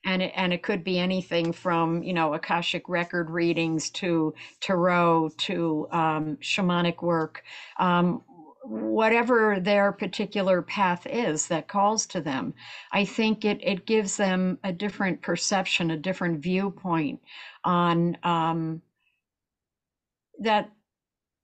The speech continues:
it's, it's not just me, you know, this personality, this ego making choices here.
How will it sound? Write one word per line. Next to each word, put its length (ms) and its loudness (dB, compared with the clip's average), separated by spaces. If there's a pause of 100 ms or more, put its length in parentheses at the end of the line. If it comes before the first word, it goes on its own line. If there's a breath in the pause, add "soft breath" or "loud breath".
(840)
it's, 260 -2
it's 220 -4
not 180 2
just 420 0
me, 720 2
you 80 -4
know, 160 0
this 220 -6
personality, 840 0
this 280 -2
ego 480 2
making 460 0
choices 680 -2
here. 360 0